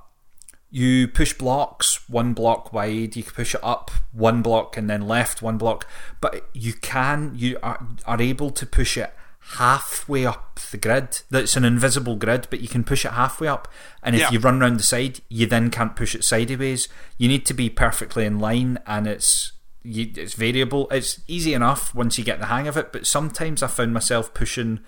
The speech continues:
Speaker 1: slightly too far and then running around to the side and not being able to push a block, so I'm like,
Speaker 2: Oh,
Speaker 1: "Oh, I've
Speaker 2: yeah.
Speaker 1: gotta run to the top."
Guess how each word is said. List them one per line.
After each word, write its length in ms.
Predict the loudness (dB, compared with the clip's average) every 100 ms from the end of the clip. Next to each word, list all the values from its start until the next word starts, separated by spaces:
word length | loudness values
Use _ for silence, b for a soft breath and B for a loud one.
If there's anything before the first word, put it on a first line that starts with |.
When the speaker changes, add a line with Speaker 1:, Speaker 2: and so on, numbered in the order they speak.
| b b b b -6
Speaker 1:
slightly 460 | -2 2 0 0 0
too 240 | 0 -2
far 500 | -2 -2 0 0 0 0
and 100 | 2
then 140 | 4
running 220 | 4 4
around 180 | 4 2
to 80 | 2
the 40 |
side 380 | 2 2 2 -2 -6
and 220 | -4 2
not 220 | 4 4
being 100 | 2
able 180 | 0 0
to 60 | 2
push 240 | 2 2
a 40 | 0
block, 400 | 2 2 2 -2
so 140 | -2
I'm 120 | -2
like, 140 | -2 0
Speaker 2:
Oh, 300 | 4 6 6
Speaker 1:
"Oh, 40 | 2
I've 80 |
Speaker 2:
yeah. 160 | 2 0
Speaker 1:
gotta 100 | 0
run 140 | -2
to 100 | -4
the 60 | -6
top." 500 | -2 -2 -2 -4 -10